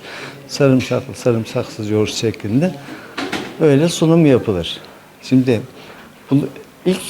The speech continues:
o tirit Kastamonu'da çıkmış. Onlar da demişler ki, "Biz bunu nasıl? Simidi orada yok, yapan da yok, fırın da yok. Pidenin üzerine yapalım." şeklinde ya da daha eskiden ekmek üzerine koyarlarmış.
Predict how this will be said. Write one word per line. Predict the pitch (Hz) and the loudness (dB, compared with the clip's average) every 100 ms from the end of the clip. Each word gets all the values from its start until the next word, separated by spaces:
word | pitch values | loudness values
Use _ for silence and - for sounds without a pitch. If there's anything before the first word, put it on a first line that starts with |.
| - | 0
o | 160 139 | 2 2
tirit | - 160 - | 0 0 0
Kastamonu'da | - 147 - 160 143 127 113 | -2 -2 0 2 4 2 0
çıkmış. | - - 120 147 | -4 -8 -6 0
Onlar | 135 147 | 2 2
da | 147 143 | 2 2
demişler | 156 151 - 196 160 | 0 -2 -2 -2 -4
ki, | 113 131 | -4 -2
"Biz | 143 131 | 0 0
bunu | 143 156 | 0 0
nasıl? | 143 - - | -2 -4 -12
Simidi | - - 120 107 131 | -14 -8 -4 -2 2
orada | 120 107 160 | 2 2 4
yok, | 247 185 - - | 4 2 -4 -4
yapan | - - 160 139 | -4 2 2 2
da | 107 | -2
yok, | 107 - - | -4 -8 -8
fırın | 147 151 131 | -4 -2 -2
da | |
yok. | 104 120 - - - - - _ _ _ _ | -2 -2 -4 -16 -20 -20 -20 _ _ _ _
Pidenin | 233 240 226 | 0 2 2
üzerine | 196 180 160 123 | 2 2 2 2
yapalım." | 117 98 - 117 175 196 - - | -2 -6 -6 -4 -4 -6 -10 -6
şeklinde | 131 - 92 104 | -6 -6 -8 -4
ya | 113 131 | -2 -2
da | 139 - - 139 | -4 -8 -6 0
daha | 135 160 | 2 0
eskiden | 151 147 180 220 - | 0 -2 0 -2 -4
ekmek | 143 170 175 | -6 -2 -2
üzerine | 139 143 107 98 - | -2 -2 -2 -2 -6
koyarlarmış. | 120 110 110 139 165 240 202 | -4 -2 -2 -2 0 -2 -4